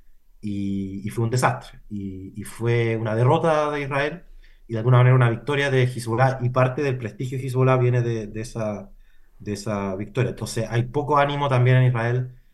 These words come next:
de volver a repetir eso. Entonces puede ser que esto se mantenga en misiles que van y vienen sin que haya invasión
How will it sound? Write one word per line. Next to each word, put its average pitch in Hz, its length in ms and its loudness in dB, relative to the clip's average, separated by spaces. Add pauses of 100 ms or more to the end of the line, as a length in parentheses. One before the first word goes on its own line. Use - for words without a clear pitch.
de 104 80 -6
volver 104 200 0
a 117 40 0
repetir 113 340 -2
eso. 107 120 -4
Entonces 101 240 -8
puede 151 300 2
ser 160 340 -4
que 135 100 -4
esto 127 140 -4
se 131 120 0
mantenga 127 580 2
en 127 260 0 (300)
misiles 135 560 -2
que 120 120 0
van 120 180 4
y 120 60 4
vienen 127 400 2
sin 123 220 -4
que 123 80 -6
haya 117 240 -2
invasión 107 760 -6